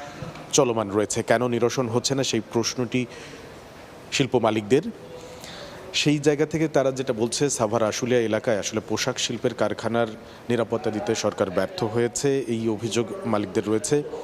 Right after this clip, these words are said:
শ্রম মন্ত্রণালয় সহ সংশ্লিষ্টদের আরও দায়িত্বশীল আচরণ বা দায়িত্বশীল হওয়ার আহ্বান জানিয়েছেন তারা।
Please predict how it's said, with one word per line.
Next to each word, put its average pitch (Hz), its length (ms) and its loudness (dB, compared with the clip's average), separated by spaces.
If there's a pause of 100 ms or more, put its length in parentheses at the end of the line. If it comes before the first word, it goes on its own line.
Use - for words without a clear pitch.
(480)
শ্রম 143 280 4
মন্ত্রণালয় 135 540 2
সহ 139 200 0
সংশ্লিষ্টদের 120 800 0 (120)
আরও 110 180 2
দায়িত্বশীল 117 720 -2 (460)
আচরণ 127 460 2 (160)
বা 101 140 2
দায়িত্বশীল 107 580 0 (460)
হওয়ার 107 200 6
আহ্বান 110 300 0
জানিয়েছেন 123 420 0
তারা। 139 220 2